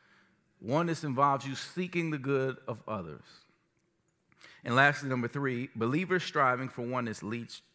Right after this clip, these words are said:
to Christ. Believers striving for oneness leads to Christ.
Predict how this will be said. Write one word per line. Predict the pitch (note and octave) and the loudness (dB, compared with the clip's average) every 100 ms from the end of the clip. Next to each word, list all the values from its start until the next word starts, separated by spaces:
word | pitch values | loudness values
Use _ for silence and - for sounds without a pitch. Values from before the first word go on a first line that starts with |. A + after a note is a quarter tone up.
| _ _ _ - | _ _ _ -20
to | |
Christ. | - - - - - - _ _ _ _ _ _ _ _ _ _ _ | -10 -8 -8 -16 -20 -20 _ _ _ _ _ _ _ _ _ _ _
Believers | - A#2 C#3+ F3 E3+ E3+ | -6 0 2 2 0 -2
striving | - - C#3+ C3 B2 B2 | -2 -2 0 0 -2 -8
for | B2+ | -8
oneness | B2 A2+ A2 G2 G2+ | -4 -2 -4 -6 -6
leads | G#2+ G2+ | -6 -8
to | G2+ | -12
Christ. | - F#2+ - - - | -10 -10 -10 -16 -20